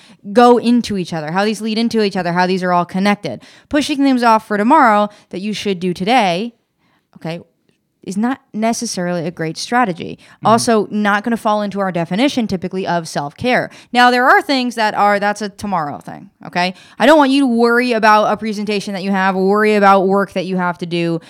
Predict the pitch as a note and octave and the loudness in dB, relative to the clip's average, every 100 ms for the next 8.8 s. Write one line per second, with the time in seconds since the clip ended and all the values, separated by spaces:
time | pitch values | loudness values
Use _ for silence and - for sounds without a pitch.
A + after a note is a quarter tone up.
0 | - A3 A3+ A#3 - D#4+ D#4+ C#4+ C4+ A3+ | -8 -2 0 -2 -2 -2 0 2 2 2
1 | A3 A3 G#3+ G3 E3+ E3 A#2+ G#2+ F3 F#3+ | -4 -4 -2 0 -2 -8 -12 -10 -6 -4
2 | G3+ F#3+ F3 B3 B3 B3+ A#3+ G#3+ A3 G#3 | -4 -6 -4 -2 -2 -2 -2 0 0 2
3 | G3+ G3 F#3+ G3 G3 F#3+ F#3 F3+ F#3 F3+ | 0 2 0 -2 0 0 0 -2 -2 0
4 | F3 E3 E3 E3 F3 E3 D#3+ D3+ A#2 E3+ | 0 0 -2 -4 -6 -6 -6 -8 -10 -6
5 | G#3 D3+ E2+ - - - - A3 D4+ D#4 | -4 -4 -8 -16 -20 -20 -2 0 2 4
6 | C#4 B3+ G#3+ F#3+ E3 D#3 - _ A#3+ G#3+ | 2 2 -2 2 2 0 -6 _ 4 6
7 | F#3 G#3+ - A#3 A3 - A#3+ A#3 F#3+ F3 | 6 2 0 -2 -2 -4 -4 -4 -4 -8
8 | F3 D#3+ C#3+ C3+ F3 F#3+ G#3 | -8 -6 -4 -2 -2 -2 -4